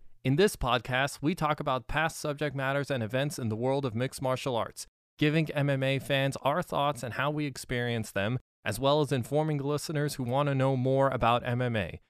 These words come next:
In this episode, which was recorded on June twenty-fourth, twenty twenty,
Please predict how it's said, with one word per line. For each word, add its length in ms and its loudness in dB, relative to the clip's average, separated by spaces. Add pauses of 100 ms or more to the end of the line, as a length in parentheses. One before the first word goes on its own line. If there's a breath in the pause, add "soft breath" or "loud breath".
(100)
In 60 2
this 200 2
episode, 640 0
which 160 -4
was 180 -4
recorded 440 -2
on 160 0
June 260 0
twenty-fourth, 680 -2
twenty 300 -2
twenty, 420 -2